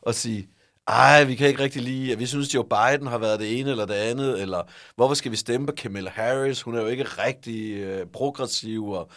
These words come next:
hun har sagt det ene og det andet, og hun har været meget lo-, altså, hun er i virkeligheden bare, hun er bare en opportunist og en midtsøgende demokrat i forklædning," og bla, bla, bla.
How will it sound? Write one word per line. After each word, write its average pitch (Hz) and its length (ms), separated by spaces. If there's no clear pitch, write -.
hun 123 140
har 131 80
sagt 123 320
det 117 220
ene 131 120
og 110 80
det 92 60
andet, 113 280
og 107 80
hun 104 100
har 101 60
været 98 180
meget 104 240
lo-, 113 160
altså, 92 160
hun 107 140
er 120 40
i 104 80
virkeligheden 110 340
bare, 101 360
hun 117 120
er 117 60
bare 95 180
en 107 60
opportunist 98 600
og 92 60
en 87 80
midtsøgende 98 500
demokrat 95 520
i 117 40
forklædning," 127 560
og 98 60
bla, 104 140
bla, 110 120
bla. 101 140